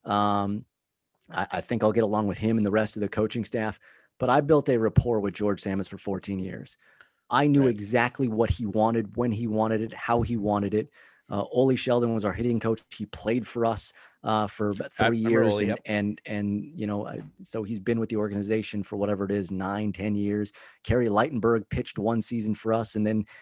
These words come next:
Speaker 1: has been the pitching coach for the last six or seven
Speaker 2: Yeah.
Speaker 1: years. Uh, Jason Ellenbecker, our, our certified athletic trainer, has been my road roommate for the last seven years. Um, people don't understand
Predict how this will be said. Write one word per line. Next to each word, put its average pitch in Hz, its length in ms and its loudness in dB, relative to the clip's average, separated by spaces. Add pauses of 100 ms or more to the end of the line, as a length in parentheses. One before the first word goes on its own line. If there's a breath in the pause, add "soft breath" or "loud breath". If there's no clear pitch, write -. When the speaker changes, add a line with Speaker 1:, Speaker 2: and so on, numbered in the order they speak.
(120 loud breath)
Speaker 1:
has 107 100 -8
been 117 120 2
the 110 60 0
pitching 110 300 0
coach 110 220 0
for - 100 -8
the 107 40 2
last 104 240 2
six - 200 -6
or 107 60 -4
seven 107 340 0
Speaker 2:
Yeah. 104 80 0
Speaker 1:
years. 107 260 -2 (380 loud breath)
Uh, 101 200 -4
Jason 113 340 0
Ellenbecker, 113 520 2
our, 104 140 2
our 101 200 -2
certified 107 440 -2
athletic 110 380 -2
trainer, 113 180 -2
has 104 120 -2
been 110 120 -2
my 101 120 2
road 101 320 0
roommate 113 360 0
for - 80 -12
the 101 100 -4
last 107 300 0 (220)
seven 117 440 0
years. 110 440 -2 (420 loud breath)
Um, 117 400 0 (100)
people 208 360 2
don't 147 340 2
understand 113 1000 -2